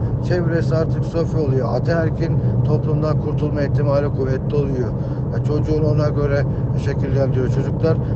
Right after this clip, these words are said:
babaların sofi olduğunu anlayabiliyorlar. Onlar da mürşidin uyanmış oluyorlar. Çok güzeldir bu da. Ama bu tutulan alemde. Tabii biz seçmenine düşmüşlerden bahsetmiyoruz. Bir de var elit.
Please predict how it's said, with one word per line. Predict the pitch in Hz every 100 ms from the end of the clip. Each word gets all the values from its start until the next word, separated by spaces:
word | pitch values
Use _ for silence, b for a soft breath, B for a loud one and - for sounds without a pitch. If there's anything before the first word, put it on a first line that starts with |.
| -
babaların | 139 143 147 139 143
sofi | - 151 -
olduğunu | 139 135 139 139
anlayabiliyorlar. | 135 131 131 127 131 135 131 127 117 B B B 131
Onlar | 151 156 151
da | 147
mürşidin | - - - 131 - 131 B B -
uyanmış | 147 135 135 127 123
oluyorlar. | 117 120 - 104 B B -
Çok | 214
güzeldir | 180 143 165 147 120
bu | 107 104
da. | 98 B B -
Ama | 190 226 214
bu | 208
tutulan | 196 190 190 196
alemde. | 175 143 120 101 - - - B B -
Tabii | 135 160 156 139
biz | 135
seçmenine | - - 135 143 139 147
düşmüşlerden | - - 143 - 135 214 202
bahsetmiyoruz. | 165 147 160 156 147 131 113 - - - B B B B -
Bir | 220 202
de | 151
var | 123 180 170
elit. | 135 120 131 196 160 - -